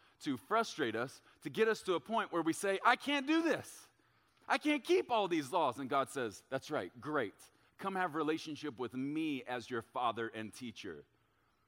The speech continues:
Don't have relationship with the schoolmaster anymore. Come have intimate relationship with me."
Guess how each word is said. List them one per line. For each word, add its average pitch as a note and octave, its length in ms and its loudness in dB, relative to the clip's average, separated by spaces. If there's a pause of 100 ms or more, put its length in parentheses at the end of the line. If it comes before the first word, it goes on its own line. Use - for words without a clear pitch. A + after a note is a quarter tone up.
(160)
Don't G3 220 0
have F3+ 180 0
relationship D#3 640 -4
with A#2+ 100 -8
the A#2 80 -14
schoolmaster A2+ 680 -6
anymore. F#2 420 -10 (580)
Come G3+ 160 -4
have F3 220 0
intimate F#3+ 440 -6
relationship D3 720 -4 (180)
with B2 240 -4
me." B2+ 320 -6